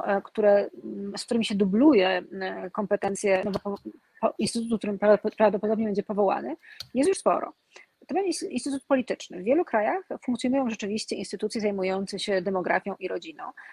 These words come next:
Natomiast one są, e, instytutami naukowymi, czyli takimi, które nie posługują się ideologią, e, nie tworzą badań na podstawie ideologii i własnych przekonań,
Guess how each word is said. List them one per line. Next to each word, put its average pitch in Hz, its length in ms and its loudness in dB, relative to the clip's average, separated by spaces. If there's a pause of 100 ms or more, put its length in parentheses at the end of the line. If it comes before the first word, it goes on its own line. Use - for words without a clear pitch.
(140)
Natomiast 277 300 2
one 269 180 0
są, 269 360 -2
e, 220 360 2 (420)
instytutami 262 400 4
naukowymi, 240 920 2 (340)
czyli - 140 -8
takimi, 240 500 -2
które 233 260 2
nie 254 100 2
posługują 208 440 0
się 190 120 -8
ideologią, 196 640 0 (460)
e, 202 120 0
nie 233 160 4
tworzą 226 420 2
badań 185 460 4
na 208 160 -4
podstawie 190 480 -4
ideologii 190 560 0
i 202 40 -6
własnych 190 300 -4
przekonań, 214 480 -6